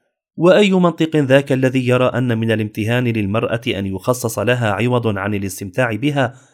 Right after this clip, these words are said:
مع حصول الاستمتاع لها في ظل منظومة تصونها منذ بدء الصلة بطلب خطبتها حتى آخر الصلة، سواء بالوفاة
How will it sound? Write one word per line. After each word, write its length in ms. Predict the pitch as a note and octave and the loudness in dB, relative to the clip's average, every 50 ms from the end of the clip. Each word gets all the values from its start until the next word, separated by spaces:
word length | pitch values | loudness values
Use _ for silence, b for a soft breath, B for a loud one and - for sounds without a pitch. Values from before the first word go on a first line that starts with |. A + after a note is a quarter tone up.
| b b b | b b b
مع 220 | - A#2+ A2 A2 A2+ | -4 -2 -2 -2 -2
حصول 400 | - C3+ A#2+ B2 F3 G3 F#3 E3+ | -2 -4 -4 -2 0 0 0 0
الاستمتاع 640 | D3 C#3 C3+ C3+ - A#2+ A#2 A#2 D#3 D#3+ D#3 C3 | -2 -4 -4 -4 -4 -6 -4 -2 -2 -2 -2 -2
لها 540 | A#2+ A#2 D3 D#3+ C#3+ C3+ G2 - - _ _ _ _ _ | -2 -2 -2 0 0 -2 -4 -4 -6 _ _ _ _ _
في 140 | - G3 F#3 | 2 2 4
ظل 260 | F3+ G#3+ G3+ F#3+ E3+ | 4 4 4 4 2
منظومة 640 | E3 D#3+ D3 A#2+ B2 C#3 D3 D3 C#3 C#3 C#3 C3+ C3+ C3+ | 2 0 0 2 2 2 2 0 0 2 2 0 2 2
تصونها 600 | B2+ A#2+ A#2+ A2+ G#2+ A#2 B2 C3 A#2+ A#2 A#2+ A#2+ | 0 -2 0 -2 -2 0 0 0 0 2 0 0
منذ 400 | A2 G#2 A2+ C3+ C#3+ C3+ C3 B2 | 0 0 -2 -2 -2 -2 -2 0
بدء 300 | A#2+ B2 A#2+ A#2+ - - | 0 0 -2 -2 -4 -8
الصلة 420 | G#2+ - - - F3 D#3+ C#3+ B2 B B B B B B B | -8 -6 -2 0 0 2 2 0 B B B B B B B
بطلب 400 | D#3+ F3+ - G3 E3+ B2+ A#2 G#2+ | -2 0 0 0 0 0 -2 -4
خطبتها 680 | - - - - A#2+ C#3+ D3+ - E3 D3+ D3 C3 C3 B B B B B B | -6 -6 -6 -2 0 0 0 2 2 2 2 0 0 B B B B B B
حتى 340 | - - B2+ B2+ - - B2+ | -4 -4 -4 -2 0 2 2
آخر 680 | B2 - - D3+ F#3+ F#3+ F#3 F3 F3 - E3 D#3 C#3+ | 2 2 2 2 4 6 4 4 2 0 -2 0 0
الصلة، 440 | C#3 C3 C3+ - - D#3+ D3 C#3 C3+ C3+ | 0 -2 -2 -2 0 2 2 2 0 0
سواء 500 | C3+ C3 - B2 G#2+ A2+ B2+ C#3 - A#2+ | -4 -2 0 0 2 2 2 2 2 0
بالوفاة 540 | A#2+ A#2 B2 A#2+ A#2 A2+ G#2+ - - C#3 C3+ | -2 -2 -2 0 2 0 0 0 -2 -4 -4